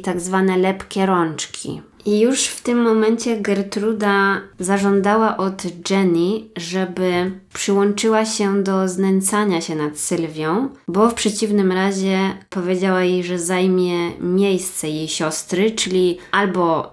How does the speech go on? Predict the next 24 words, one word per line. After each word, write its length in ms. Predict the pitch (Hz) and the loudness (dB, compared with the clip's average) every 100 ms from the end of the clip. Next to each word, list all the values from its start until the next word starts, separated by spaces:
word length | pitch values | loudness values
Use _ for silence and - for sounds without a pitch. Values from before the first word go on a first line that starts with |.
| - | -4
będą 340 | 185 175 165 | 0 2 0
się 160 | 175 175 | -2 -4
znęcać 520 | 170 175 165 170 165 | 0 0 2 -2 -2
nad 340 | 165 156 139 - - | -2 -2 -6 -8 0
Jenny, 420 | 180 190 240 254 | 4 4 2 0
albo 240 | 165 165 156 | -2 -2 0
ona 260 | 165 170 | 2 2
dołączy 380 | 165 160 160 165 | 0 -2 -2 -4
do 160 | 156 170 | -2 0
nich, 180 | 202 190 | 0 0
żeby 240 | 170 165 | -2 -2
znęcać 460 | 170 165 170 - - | 0 0 0 -4 -4
się 80 | 156 | -2
nad 220 | 156 - | -2 -2
Sylwią. 300 | 160 139 - - | -4 -2 -4 0
No 220 | 202 214 | 2 4
wiadomo, 420 | 226 208 180 151 | 4 2 2 0
to 140 | 151 170 | -2 -6
taki 240 | 180 180 | -8 -8
po 120 | 170 | -10
prostu 440 | 170 175 - 170 165 | -6 -6 -4 -4 -2
szantaż 560 | - 170 170 151 151 | 0 0 0 -4 -4
jakiś, 480 | 151 - 151 - - | -6 -6 -8 -8 -4
e, 240 | 151 147 | -2 -2